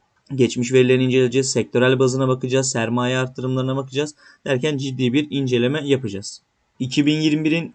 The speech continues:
ilk bilançosu ile iki bin yirmi birin ilk bilançosunu karşılaştırıyoruz burada. Satışlarını ciddi oranda arttırdığını, brüt karını ciddi oranda arttırdığını, esas faaliyet karını iki buçuk katına çıkarttığını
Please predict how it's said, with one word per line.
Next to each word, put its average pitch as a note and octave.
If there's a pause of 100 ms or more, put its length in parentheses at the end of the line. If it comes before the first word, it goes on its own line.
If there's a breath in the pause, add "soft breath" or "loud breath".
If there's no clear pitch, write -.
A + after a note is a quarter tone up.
ilk F3
bilançosu A#2+
ile E3
iki C#3+
bin C#3 (180)
yirmi C3+
birin C3+
ilk -
bilançosunu A2 (300 loud breath)
karşılaştırıyoruz B2
burada. A2+ (260 loud breath)
Satışlarını F#3
ciddi D#3+
oranda E3+
arttırdığını, C3+
brüt A#2
karını C#3+
ciddi C3+
oranda C#3
arttırdığını, B2
esas C3
faaliyet C#3
karını C#3+
iki C3
buçuk -
katına A#2
çıkarttığını C3+